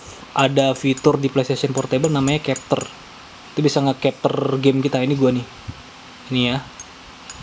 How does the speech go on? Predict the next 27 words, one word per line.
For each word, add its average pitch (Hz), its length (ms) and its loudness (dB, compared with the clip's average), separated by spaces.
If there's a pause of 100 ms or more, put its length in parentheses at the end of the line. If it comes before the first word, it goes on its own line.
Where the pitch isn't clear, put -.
(1080)
Nih, 127 160 -6 (160)
dia 165 160 6
bisa 156 240 0
nge-capture 147 640 0
pakai 127 480 -2 (160)
menu 127 160 0
C - 200 -6
M 123 120 -4
B. 127 160 -4 (1800)
Gua 156 160 6
ini 208 80 6
beli 180 160 4
second 170 320 2
ya. 123 160 2 (640)
Ini 185 80 2
PlayStation 147 400 2
Portable 135 400 2
gua 165 160 2
beli 143 80 4
second. 131 320 0
Jadi 139 240 0 (1800)
ini 143 120 4
kayak 139 280 4
capturean-capturean 123 880 0 (240)
pemilik 123 320 2
sebelumnya 127 560 2
deh. - 40 -16